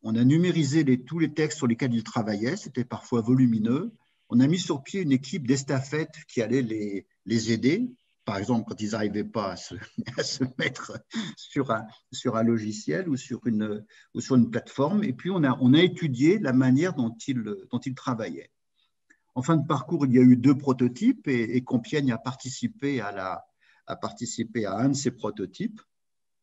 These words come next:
À l'exposition universelle de Séville en mille neuf cent quatre-vingt-douze, euh, le, euh, le, le poste de lecture a été, a été présenté à, à la demande de Régis Debray.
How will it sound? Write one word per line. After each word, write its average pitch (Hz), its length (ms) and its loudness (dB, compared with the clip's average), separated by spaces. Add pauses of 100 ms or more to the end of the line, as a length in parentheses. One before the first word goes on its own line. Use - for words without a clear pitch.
(1500)
À 123 40 2
l'exposition 160 520 0
universelle 143 580 4
de 123 80 4
Séville 127 680 2 (460)
en 113 280 -2
mille 127 200 8
neuf 127 120 6
cent 147 180 0
quatre-vingt-douze, 127 960 2 (220)
euh, 104 280 -10 (440)
le, 120 640 4
euh, 110 380 -6
le, 123 220 0 (140)
le 120 160 2
poste 131 220 2
de 127 60 6
lecture 120 400 0
a 113 100 0
été, 107 460 -4
a 98 80 -8
été 104 180 -8
présenté 127 760 -4
à, 131 60 -8
à 107 260 -8
la 110 120 -4
demande 113 260 2
de 101 80 -4
Régis 104 380 -6
Debray. 120 440 -4